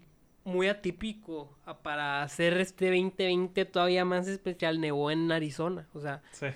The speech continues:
Speaker 1: que fue algo raro, pues,
Speaker 2: <laughs> Muy
Speaker 1: que en,
Speaker 2: raro.
Speaker 1: que en Tucson estuviera
Speaker 2: Sí,
Speaker 1: nevando,
Speaker 2: sí,
Speaker 1: pues,
Speaker 2: sí.
Speaker 1: no mames,
Speaker 2: No es
Speaker 1: nunca,
Speaker 2: común, no es
Speaker 1: jamás.
Speaker 2: común, ajá.
Speaker 1: Eh,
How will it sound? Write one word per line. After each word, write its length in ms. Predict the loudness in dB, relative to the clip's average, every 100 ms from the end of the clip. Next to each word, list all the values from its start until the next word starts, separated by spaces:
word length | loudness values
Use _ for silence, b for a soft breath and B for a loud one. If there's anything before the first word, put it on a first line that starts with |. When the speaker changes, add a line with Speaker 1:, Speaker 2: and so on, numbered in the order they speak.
| -6
Speaker 1:
que 100 | -4
fue 140 | 0 2
algo 200 | 4 6
raro, 400 | 8 8 8 4
pues, 260 | -2 -6 -4
Speaker 2:
<laughs> 0 |
Muy 140 | -2
Speaker 1:
que 100 | 2
en, 60 | 2
Speaker 2:
raro. 100 | 2
Speaker 1:
que 60 | 0
en 160 | 0 -2
Tucson 340 | -4 -2 -2
estuviera 320 | -2 -2 0
Speaker 2:
Sí, 40 | 2
Speaker 1:
nevando, 380 | 4 4 4 0
Speaker 2:
sí, 40 |
Speaker 1:
pues, 200 | -2 -2
Speaker 2:
sí. 40 | -2
Speaker 1:
no 80 | -4
mames, 360 | 2 2 2 0
Speaker 2:
No 80 | 0
es 60 |
Speaker 1:
nunca, 120 | 0 0
Speaker 2:
común, 240 | 0 -6
no 100 | -6
es 60 | -4
Speaker 1:
jamás. 320 | 2 4 4
Speaker 2:
común, 140 | 2 -10
ajá. 140 | -14 -16 B B B B B
Speaker 1:
Eh, 680 | -4 -2 0 0 -2 -4 -10